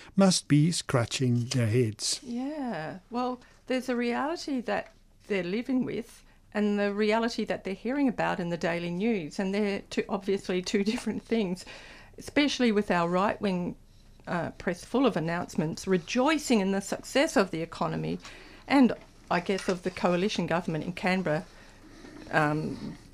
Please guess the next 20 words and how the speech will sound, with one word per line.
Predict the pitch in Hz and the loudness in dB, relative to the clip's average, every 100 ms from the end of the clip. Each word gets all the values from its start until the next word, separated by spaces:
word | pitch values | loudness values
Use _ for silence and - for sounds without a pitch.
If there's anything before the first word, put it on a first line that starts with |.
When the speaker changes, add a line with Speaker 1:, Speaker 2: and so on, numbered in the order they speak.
| - | -4
Speaker 2:
doing | 156 202 208 190 | 4 6 6 4
this. | 139 143 - - - - | 0 -2 -8 -12 -12 -6
Yeah. | 190 202 180 180 151 | -4 -4 -6 4 4
Speaker 1:
For | - 123 117 | 8 8 10
all | 135 | 10
of | 120 | 10
us, | 120 135 - 143 143 - 185 117 | 10 10 8 4 2 4 4 2
<laughs> | - - - - | -6 -10 2 8
and | 120 | 10
of | 120 - | 8 10
course, | 147 135 127 - - - - 104 | 10 10 6 -2 -10 -20 0 10
demonstrating | 151 180 165 - 123 117 139 147 165 - - - | 12 12 10 6 2 2 2 2 2 -2 -4 6
the | 135 | 8
ostensible | - - 123 101 120 131 | 8 6 6 4 4 4
success | 127 - 117 - 226 190 113 | 4 0 -2 0 4 4 6
of | 131 120 | 6 8
our | 120 | 8
current | - - 139 131 113 | 6 6 8 8 6
brand | 107 110 113 107 117 | 6 6 6 4 4
of | 165 104 | 2 0